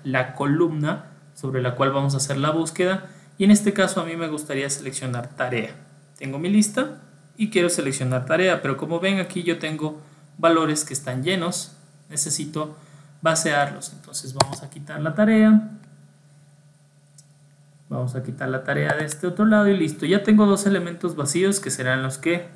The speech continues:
voy a eliminar. Entonces una vez que ya tengo mi lista de SharePoint, si ustedes esto ya lo tienen, ya nos podemos dirigir hacia Power Automate. En Power Automate vamos a crear un flujo instantáneo y entonces vamos a darle un número,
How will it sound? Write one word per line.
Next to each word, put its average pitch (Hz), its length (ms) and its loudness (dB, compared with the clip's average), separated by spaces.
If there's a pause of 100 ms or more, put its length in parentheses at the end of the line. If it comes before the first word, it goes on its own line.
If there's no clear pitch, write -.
voy 127 280 0
a 123 80 2
eliminar. 117 640 -2 (580)
Entonces 175 520 2
una 170 180 2
vez 160 180 0
que 156 100 0
ya 143 140 0
tengo 131 240 -2
mi 127 120 0
lista 156 280 0
de 170 120 2
SharePoint, 196 520 2
si - 120 -6
ustedes 131 340 -2
esto 135 220 -4
ya 135 140 2
lo 147 140 0
tienen, 175 320 0 (160)
ya 127 100 2
nos 127 140 -2
podemos 127 340 -2
dirigir 151 380 2
hacia 143 300 -2
Power 117 320 0
Automate. 139 500 -2 (720)
En 143 120 2
Power 214 260 10
Automate 165 520 2
vamos 151 280 0
a 143 80 -4
crear 143 260 0
un 175 120 -4
flujo 160 360 -4
instantáneo 156 720 -2 (580)
y 196 100 2
entonces 175 440 4
vamos 131 280 0
a 127 40 0
darle 123 260 0
un 147 100 2
número, 190 380 4